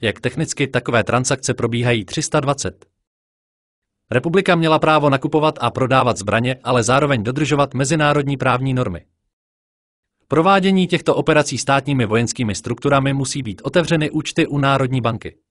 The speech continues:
Vedení takových účtů provádí zaměstnanec banky se zvláštním povolením, special officer, jak se jim v bankovním prostředí říká. Tyto operace mají zvláštní registrační postup, speciální šifry,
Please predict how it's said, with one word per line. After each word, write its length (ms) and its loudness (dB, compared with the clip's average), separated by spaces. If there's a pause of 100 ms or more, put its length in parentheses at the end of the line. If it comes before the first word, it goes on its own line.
(1120)
Vedení 320 6
takových 420 2
účtů 280 2
provádí 440 2
zaměstnanec 520 0
banky 260 -2
se 140 -2
zvláštním 440 0
povolením, 520 0 (180)
special 360 -2
officer, 420 2 (220)
jak 180 -2
se 120 4
jim 140 6
v 40 -4
bankovním 460 0
prostředí 460 -4
říká. 440 -8 (1200)
Tyto 240 2
operace 440 4
mají 240 4
zvláštní 440 2
registrační 580 -2
postup, 460 -6
speciální 640 0
šifry, 340 0